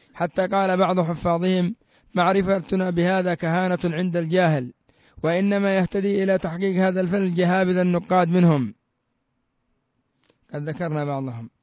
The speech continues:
"يميزون بين صحيح الحديث وسقيمه ومعوجه ومستقيمه، كما يميز الصيرفي البصير بصناعته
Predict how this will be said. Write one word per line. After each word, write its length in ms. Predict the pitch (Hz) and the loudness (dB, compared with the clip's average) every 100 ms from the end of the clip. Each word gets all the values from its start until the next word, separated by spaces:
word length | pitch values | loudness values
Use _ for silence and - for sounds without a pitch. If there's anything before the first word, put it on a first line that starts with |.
| _ _ _ _ - | _ _ _ _ -4
"يميزون 600 | 190 202 208 190 220 214 | 0 4 4 6 4 4
بين 240 | 208 208 202 | 4 2 2
صحيح 340 | 196 196 202 | 0 0 0
الحديث 380 | 175 190 208 185 | 0 0 2 2
وسقيمه 640 | 196 190 185 196 175 143 - _ _ - | 2 0 0 2 2 0 -4 _ _ -10
ومعوجه 640 | 175 185 175 202 180 196 202 | 0 2 4 4 2 2 4
ومستقيمه، 840 | 196 190 - 180 185 190 165 123 - _ _ - | 4 0 0 0 2 2 2 -2 -6 _ _ -4
كما 280 | 185 196 | 0 4
يميز 400 | 190 190 208 202 | 4 4 4 2
الصيرفي 640 | 175 - 190 190 180 202 196 | 0 -2 0 2 2 2 2
البصير 480 | 185 180 196 208 | 2 0 2 2
بصناعته 720 | 190 180 185 185 185 190 214 | 2 0 0 0 2 2 0